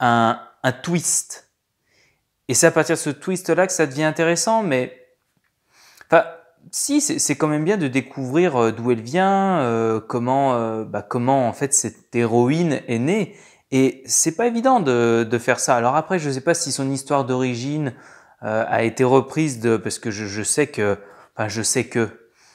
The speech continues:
non, je, j'ai juste entendu parler, j'ai pas vraiment d'infos très précises, je pense que vous le savez mieux que moi, mais, euh, d'après ce que j'ai compris, à la base, elle avait été créée pour être une concurrente de, de Superman,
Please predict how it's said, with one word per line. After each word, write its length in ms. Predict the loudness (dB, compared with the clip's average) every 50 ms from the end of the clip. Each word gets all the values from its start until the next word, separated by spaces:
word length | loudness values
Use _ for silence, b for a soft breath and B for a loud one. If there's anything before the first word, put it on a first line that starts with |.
| b b b -4
non, 320 | -2 0 0 0 0 -4 -10 -14 -14
je, 360 | -12 -8 -6 -4 -4 -4 -4
j'ai 180 | -4 -6 -6 -6
juste 260 | -4 -6 -4 -2 -2
entendu 400 | -2 0 0 -2 0 -2 -4 -2
parler, 600 | 0 2 2 4 4 2 2 2 0 0 -2 B B B B B B _
j'ai 160 | -16 -16 -12
pas 140 | -4 -2 0
vraiment 260 | 0 2 0 0 0
d'infos 360 | 0 0 -2 -2 -2 -4 -6
très 200 | -6 -4 -4 -6
précises, 400 | -4 -4 -4 -4 -4 -4 -6 -6
je 60 | -6
pense 200 | -4 -4 -4 -4
que 120 | -4 -6 -8
vous 160 | -6 -4 -4
le 80 | -4 -2
savez 340 | -2 0 0 0 0 0
mieux 300 | 0 0 0 0 0 0
que 120 | -2 -2 -2
moi, 360 | 0 2 4 4 2 0 B B B B B B B B -6
mais, 280 | -2 0 2 4 4 6
euh, 300 | 6 6 4 4 2 0 -2 -2 -2
d'après 220 | -2 -2 -2 -4
ce 100 | -8 -8
que 80 | -8 -6
j'ai 180 | -4 -4 -4
compris, 720 | -4 -4 -6 -6 -6 -6 -6 -4 -2 0 0 -2 -2 -6 B B B B B B B -2
à 80 | 2 2
la 80 | 4
base, 200 | 4 2 0 2
elle 100 | 2 2
avait 220 | 4 4 2 2 0
été 280 | 0 -2 -4 -6 -4
créée 400 | -6 -8 -4 -2 -2 0 0 -2
pour 420 | -4 -6 -6 -4 0 2 4 4 4
être 240 | 4 2 -2 -6
une 80 | -10 -8
concurrente 640 | -6 -6 -6 -6 -6 -4 -2 -2 -2 -2 -4 -4
de, 260 | -2 0 0 0 0 -2
de 100 | -2 -6
Superman, 880 | -6 -6 -8 -4 -2 -2 0 0 0 0 2 2 4 2 2 0 -2